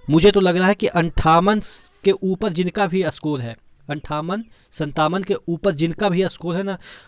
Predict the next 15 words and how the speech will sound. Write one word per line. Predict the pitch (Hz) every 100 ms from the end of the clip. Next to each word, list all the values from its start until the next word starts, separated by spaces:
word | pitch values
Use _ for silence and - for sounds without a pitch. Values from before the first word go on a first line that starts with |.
| _ _ -
हंड्रेड | 156 185 202
परसेंट | 202 196 185
आप | - 156 160
लिख | 165 -
के | 175
ले | 170
लो, | 175
उनका | 160 147
सिलेक्शन | 151 139 131 -
होगा | 135 135 147
पीटी | - 135 110 123
में, | 113 113 - -
क्योंकि | 170 196
सात | - 151 156
लाख | 156 165 -